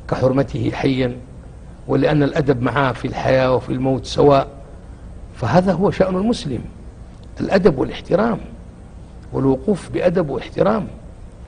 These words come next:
والشيخ ابن القيم له كتاب عظيم اسمه النونية، في نونيته ذكر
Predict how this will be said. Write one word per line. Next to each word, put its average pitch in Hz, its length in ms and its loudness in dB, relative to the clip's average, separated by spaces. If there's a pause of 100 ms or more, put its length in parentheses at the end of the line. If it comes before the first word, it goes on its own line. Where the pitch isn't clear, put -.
(340)
والشيخ 131 580 4
ابن 151 160 2
القيم 156 480 4
له 135 240 2
كتاب 165 380 2 (480)
عظيم 170 300 6
اسمه 156 420 0
النونية، 156 540 2 (840)
في 151 140 2
نونيته 160 720 6
ذكر 180 280 4